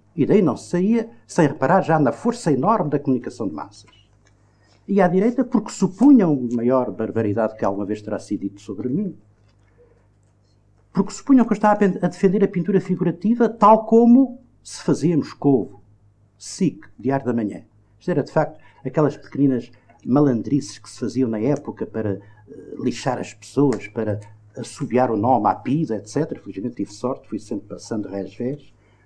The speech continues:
tive várias vezes para ser preso, felizmente nunca fui. Mas essa sub-, a, a quantidade de movimentos que tiveram sempre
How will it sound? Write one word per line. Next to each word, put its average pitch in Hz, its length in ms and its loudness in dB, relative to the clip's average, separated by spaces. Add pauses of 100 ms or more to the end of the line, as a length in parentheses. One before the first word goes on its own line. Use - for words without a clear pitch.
(120)
tive 107 100 -8
várias 95 200 -8
vezes 107 160 -10
para - 120 -14
ser - 220 -8
preso, 120 240 -8
felizmente 104 440 -8
nunca - 220 -14
fui. - 220 -20 (1040)
Mas 143 160 2
essa 180 220 -2
sub-, - 380 -8 (400)
a, 135 220 -2
a - 20 -6
quantidade 180 540 0
de 147 60 -4
movimentos 147 560 0
que - 140 -8
tiveram 175 320 0
sempre - 500 0